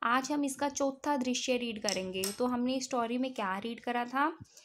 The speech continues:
इस स्टोरी में कौन फोर मेन कैरेक्टर्स थे?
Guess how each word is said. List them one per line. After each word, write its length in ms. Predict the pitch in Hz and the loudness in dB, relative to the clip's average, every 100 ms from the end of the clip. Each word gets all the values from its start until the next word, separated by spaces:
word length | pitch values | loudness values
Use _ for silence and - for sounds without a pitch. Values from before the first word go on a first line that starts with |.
| _ - | _ -8
इस 140 | 277 - | -6 -4
स्टोरी 400 | - 254 240 262 | 0 0 2 2
में 220 | 277 277 | 0 0
कौन 360 | 269 269 294 | 0 2 2
फोर 340 | 294 247 233 247 | 2 2 2 4
मेन 300 | 240 240 254 | 2 2 2
कैरेक्टर्स 680 | 254 240 226 - 254 254 285 | 2 0 -4 -2 -4 -2 -2
थे? 280 | 294 370 | 0 -2